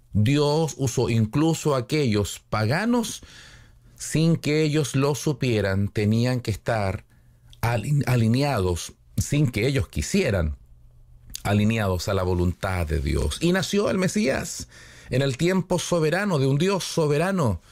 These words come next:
Por lo tanto, por favor, no viva amargado, no viva desesperado, no esté ahí,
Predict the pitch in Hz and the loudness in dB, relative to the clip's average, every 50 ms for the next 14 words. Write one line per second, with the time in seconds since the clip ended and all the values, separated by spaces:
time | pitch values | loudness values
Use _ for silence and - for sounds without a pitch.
0 | - - - - - - - - - - - - - 131 143 143 131 160 165 170 | -20 -20 -20 -20 -20 -20 -20 -20 -20 -20 -14 -4 -2 0 0 0 0 0 0 0
1 | 170 - 170 156 143 131 117 - - _ - _ _ _ _ - - - - 131 | 0 2 2 2 2 0 0 -4 -10 _ -20 _ _ _ _ -20 -20 -6 -4 -2
2 | 135 120 - 151 143 139 156 175 185 170 135 110 87 104 110 117 135 151 165 175 | -2 0 0 0 2 2 2 2 2 2 0 -2 0 2 2 4 4 2 2 2
3 | 175 165 123 117 113 165 180 185 180 180 175 175 165 - 135 131 127 120 120 113 | 0 0 -2 0 0 0 2 2 2 2 0 0 -2 -2 -2 0 0 2 2 2
4 | 113 113 110 123 156 170 170 160 127 113 107 98 - - - - 127 135 156 160 | 0 0 0 0 0 0 0 0 0 0 0 0 -2 -6 -6 0 2 2 2 2
5 | 156 165 180 180 190 175 175 165 - - 139 117 - - 135 127 123 139 160 165 | 2 2 2 2 2 2 0 -2 -2 -2 -4 -4 -2 -2 0 2 2 2 0 0
6 | 160 147 120 107 98 - - - - 131 139 151 165 175 190 196 175 - - - | 0 0 2 0 0 -2 -4 -4 0 2 2 4 4 4 2 0 -2 -4 -8 -16
7 | - - 131 113 - - 180 180 180 170 - - _ - - 123 135 147 156 156 | -4 -2 -2 -2 0 -2 -2 0 0 -2 -2 -6 _ -4 -2 0 0 2 2 2
8 | 156 147 113 - | 2 0 -2 -4